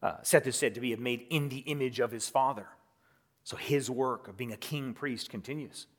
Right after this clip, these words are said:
His covenant relationship with God continues.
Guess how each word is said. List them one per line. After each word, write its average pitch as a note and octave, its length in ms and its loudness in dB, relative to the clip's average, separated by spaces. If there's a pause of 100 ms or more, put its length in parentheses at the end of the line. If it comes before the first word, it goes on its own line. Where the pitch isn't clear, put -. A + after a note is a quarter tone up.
(220)
His C3 180 2
covenant D3+ 500 6
relationship C3+ 680 2
with A2 140 -4
God C3+ 400 4
continues. B2+ 640 -4